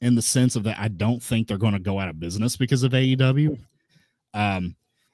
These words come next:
and again, this is kinda something we talked about before. W W E has the casual audience.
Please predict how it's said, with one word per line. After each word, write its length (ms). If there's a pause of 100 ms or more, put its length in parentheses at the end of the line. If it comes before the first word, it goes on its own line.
(200)
and 400 (480)
again, 360
this 160
is 60
kinda 220
something 240
we 100
talked 240
about 200
before. 420
W 180
W 280
E 40
has 180
the 80
casual 420
audience. 560